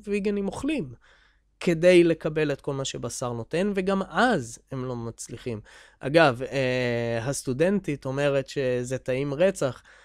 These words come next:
אז יש, אה, סטנדאפ, אה, מאוד מפורסם של, אה, אני לא יודע מה, מה זה כל הצפצופים האלה שאני מקבל, אבל בסדר. אני חושב ש-, אה, או, או שיוטיוב מנסה להגיד לי משהו או משהו, לא יודע. אה, בקיצור,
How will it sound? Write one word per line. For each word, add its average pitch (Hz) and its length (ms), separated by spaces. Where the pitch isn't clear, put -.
אז 127 240
יש, 151 320
אה, 127 300
סטנדאפ, 190 440
אה, 117 240
מאוד 131 300
מפורסם 151 680
של, 117 400
אה, 113 380
אני 127 80
לא 165 60
יודע 214 240
מה, 190 220
מה 175 180
זה 185 120
כל 180 220
הצפצופים 185 680
האלה 131 240
שאני 120 240
מקבל, 127 520
אבל 113 180
בסדר. 120 520
אני - 60
חושב 180 240
ש-, - 120
אה, 175 240
או, 208 260
או 220 100
שיוטיוב 160 640
מנסה 170 340
להגיד 156 300
לי 147 100
משהו 135 340
או 131 80
משהו, 117 360
לא 120 80
יודע. 110 200
אה, 131 460
בקיצור, 139 640